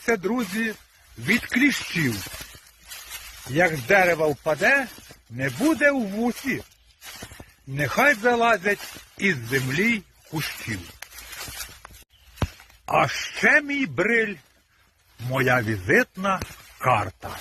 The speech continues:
Такого ні у кого більш нема.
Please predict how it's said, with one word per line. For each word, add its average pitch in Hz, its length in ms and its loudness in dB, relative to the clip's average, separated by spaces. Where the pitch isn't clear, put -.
Такого 277 640 6
ні 262 200 2
у 294 180 6
кого 151 520 6
більш 262 420 2
нема. 180 480 2